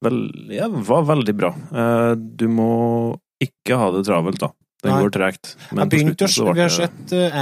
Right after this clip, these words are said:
Speaker 2: en episode, men har liksom ikke kommet, det har kommet så mye annet i veien, så jeg har ikke rukket å sett noe
Speaker 1: Ja.
Speaker 2: mer ennå.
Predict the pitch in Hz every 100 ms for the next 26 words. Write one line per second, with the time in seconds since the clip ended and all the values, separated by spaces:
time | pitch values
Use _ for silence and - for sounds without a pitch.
0 | 135 147 135 - 101 135 165 165 156 151
1 | 147 147 135 - 120 120 - 131 113 110
2 | 113 113 113 123 139 113 127 127 123 113
3 | 101 107 101 147 160 143 139 - 104 -
4 | - 165 160 202 180